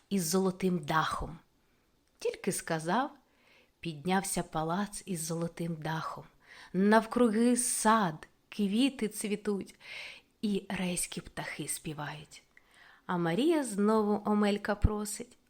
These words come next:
«Омелечко, а чи можна тобі красенем стати?» Омелько недовго думав:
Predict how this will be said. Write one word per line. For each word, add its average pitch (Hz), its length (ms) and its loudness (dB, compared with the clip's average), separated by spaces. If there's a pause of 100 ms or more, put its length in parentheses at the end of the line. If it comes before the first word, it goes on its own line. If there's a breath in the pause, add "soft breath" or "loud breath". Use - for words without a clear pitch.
(100)
«Омелечко, 269 920 0 (420 loud breath)
а 262 100 0
чи 262 200 -2
можна 311 360 0
тобі 240 280 -4
красенем 214 760 0
стати?» 190 640 -2 (840 soft breath)
Омелько 180 600 0
недовго 170 480 2 (100)
думав: 285 600 2